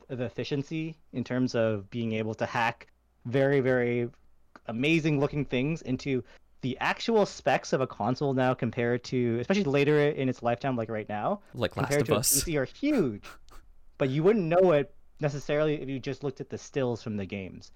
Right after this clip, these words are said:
Speaker 1: They've done an amazing job. Like, Nintendo, for example, has notoriously always done an incredible job,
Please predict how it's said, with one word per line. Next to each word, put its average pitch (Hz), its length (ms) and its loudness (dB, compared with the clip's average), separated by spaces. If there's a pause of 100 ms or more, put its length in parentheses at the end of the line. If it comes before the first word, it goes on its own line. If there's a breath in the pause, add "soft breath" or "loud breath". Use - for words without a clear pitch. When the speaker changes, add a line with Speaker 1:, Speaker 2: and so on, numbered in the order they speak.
(260)
Speaker 1:
They've 120 120 -2
done 143 160 2
an 143 120 4
amazing 131 380 2
job. 113 360 0 (280)
Like, 110 180 -8
Nintendo, 117 400 -6
for 135 140 -6
example, 120 340 -2
has 110 240 -6
notoriously 110 600 -6
always 101 360 -4
done 104 280 -4 (240 soft breath)
an 104 80 -4
incredible 107 520 -4
job, 104 440 0